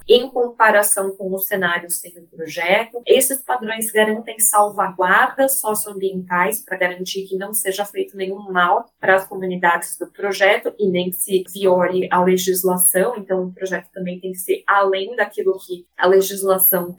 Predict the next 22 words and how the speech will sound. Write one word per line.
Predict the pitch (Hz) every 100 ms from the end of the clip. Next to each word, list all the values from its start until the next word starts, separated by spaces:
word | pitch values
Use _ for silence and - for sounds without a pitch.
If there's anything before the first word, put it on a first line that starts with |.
| _
coloca, | 208 180 170 - 196
né? | 185
Então, | 190 175
ele | 175
tem | -
um | 190
sarrafo | 190 190 190 185 208
de | 214 196
integridade | 196 190 190 180 180 180
muito | 180 180 190 -
forte | 202 190 226 - 269
nesse | 196 180
sentido. | - 180 185 220
Então, | - - 180 180
você | 180 190
precisa | 190 185 190 190 190
ir | 185
além | 180 175 175 180 294
daquilo | 240 - 208 196
que | 190 196
a |
lei | 185 180 175